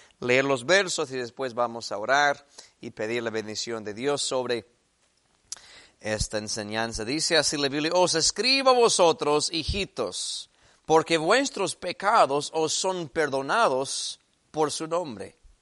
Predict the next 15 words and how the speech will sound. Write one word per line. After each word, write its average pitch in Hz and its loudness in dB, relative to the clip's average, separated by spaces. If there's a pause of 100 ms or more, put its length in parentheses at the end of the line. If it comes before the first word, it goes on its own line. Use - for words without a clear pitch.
(520)
Os 175 4
escribo 254 2
a 247 8
vosotros, 185 2
padres, 151 2 (280)
porque 175 2
habéis 208 4
conocido 196 0
a 147 6
aquel 175 0
que 165 -2
es 131 -4
desde 135 -2
el 139 -4
principio. 165 -10